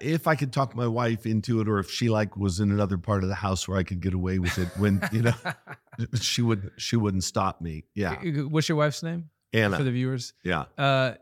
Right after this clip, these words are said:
Speaker 2: she is a big part of this. We're talking a lot about you, but I know that you would want to say that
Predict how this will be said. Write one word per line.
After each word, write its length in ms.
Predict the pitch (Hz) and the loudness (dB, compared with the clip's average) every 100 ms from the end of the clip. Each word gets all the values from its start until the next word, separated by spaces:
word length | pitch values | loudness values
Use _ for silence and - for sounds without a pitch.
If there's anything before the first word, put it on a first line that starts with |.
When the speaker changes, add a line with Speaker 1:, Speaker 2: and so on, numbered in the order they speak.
| _ | _
Speaker 2:
she 400 | - - 202 214 | -6 -2 2 4
is 300 | 170 147 123 - | 6 4 0 -4
a 100 | 143 | -6
big 360 | 120 151 135 | 0 2 0
part 300 | 120 143 139 | -2 2 4
of 140 | 127 113 | 2 0
this. 320 | 120 135 - | -2 -2 -2
We're 220 | 143 139 | -2 -2
talking 340 | 117 151 143 147 | 0 0 0 0
a 60 | |
lot 160 | 131 135 | 2 2
about 220 | 127 120 | 2 0
you, 340 | 120 131 127 117 | 0 0 0 -2
but 260 | 123 120 | -2 -2
I 120 | 120 131 | 0 0
know 220 | 131 127 | 2 2
that 180 | 120 107 | 0 -2
you 260 | 131 139 | 0 2
would 140 | 131 123 | 2 2
want 300 | 117 127 120 | 0 -2 -4
to 100 | 120 | -4
say 260 | 127 120 117 | 0 0 0
that 280 | 117 110 | -2 -6